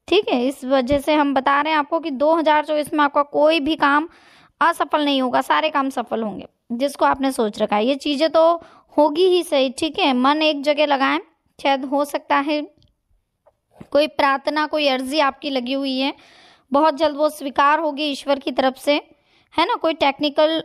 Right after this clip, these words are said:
आप यूज़ कर रहे हैं, कोई टेक्निक यूज़ कर रहे हैं आप अपने जीवन में, कुछ लोगों को आपने इस काम के लिए, मतलब है ना, कि सलाह मशवरा के लिए आपने रख रखा है, सलाह के लिए लोगों से आप मिलते हैं, हेल्प के लिए।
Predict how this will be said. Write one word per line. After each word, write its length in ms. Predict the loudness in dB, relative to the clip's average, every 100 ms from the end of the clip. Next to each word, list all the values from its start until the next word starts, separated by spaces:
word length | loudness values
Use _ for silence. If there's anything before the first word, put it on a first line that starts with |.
| 0
आप 300 | 0 2 0
यूज़ 580 | 2 2 2 2 0
कर 200 | 0 0
रहे 80 | 0
हैं, 100 | -2
कोई 120 | -2 -2
टेक्निक 440 | -2 -2 -4 -4
यूज़ 280 | -6 -8 -4
कर 200 | 0 2
रहे 120 | 2 0
हैं 180 | 0 2
आप 360 | 0 -2 -6
अपने 360 | -4 -2 0 0
जीवन 360 | -2 0 2 2
में, 260 | 0 -2 -4 _ _ _ _
कुछ 200 | -4 -2
लोगों 360 | 2 2 4 2
को 160 | 4 4
आपने 380 | 4 0 -4
इस 120 | -6 -4
काम 300 | 0 0 0
के 380 | -2 0 0
लिए, 200 | 0 -2
मतलब 400 | 0 -2 0 2
है 140 | 2 2
ना, 160 | 2 0
कि 360 | -4 -6 -6 -10 _ _ -6
सलाह 260 | 2 4 4
मशवरा 420 | 0 -2 0 0
के 180 | 0 -2
लिए 200 | 2 2
आपने 420 | 2 0 -4 -2
रख 200 | -2 -2
रखा 240 | -2 0 2
है, 180 | 2
सलाह 320 | 0 -2 0 -2
के 120 | -2
लिए 140 | 0
लोगों 240 | 0 0 0
से 120 | 2
आप 120 | 0
मिलते 280 | 0 -2 0
हैं, 60 | 2
हेल्प 280 | 2 0 -4 -2
के 100 | 0
लिए। 280 | 0 0